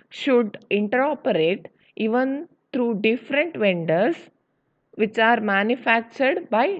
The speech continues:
different vendors. There are several revision of Zigbee specification.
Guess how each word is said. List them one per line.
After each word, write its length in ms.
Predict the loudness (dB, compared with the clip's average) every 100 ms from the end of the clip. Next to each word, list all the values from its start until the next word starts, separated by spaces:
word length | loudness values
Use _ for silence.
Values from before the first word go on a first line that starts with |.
| -2
different 560 | -2 -2 0 0 0 -6 _
vendors. 580 | 0 2 2 0 -2 -4 -14 -20 _ _ _ -2
There 160 | 4 6
are 340 | 4 2 -6 _ _ _ 2
several 460 | 4 4 4 6 4 2 -6 _ _ -2
revision 800 | 2 2 2 0 -2 -2 -4 -8 _ 0
of 180 | 0 -2 -18 _ _ _ -4
Zigbee 600 | -2 -2 -2 0 0 -2 _ _ -16
specification. 1080 | -2 -2 -2 -6 -6 -4 -4 -4 -8 -8